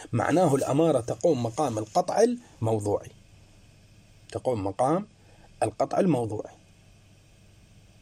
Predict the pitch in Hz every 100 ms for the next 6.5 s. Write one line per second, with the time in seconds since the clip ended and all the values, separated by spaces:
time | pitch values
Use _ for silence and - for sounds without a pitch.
0 | - - - - - - 160 190 202 196
1 | 190 143 127 127 123 135 165 147 120 113
2 | - - 131 - - 143 175 190 190 190
3 | 175 - - - - - 131 120 117 117
4 | 165 165 135 120 110 - - 190 - 170
5 | 180 196 196 185 - - - 120 120 -
6 | - 165 165 - 117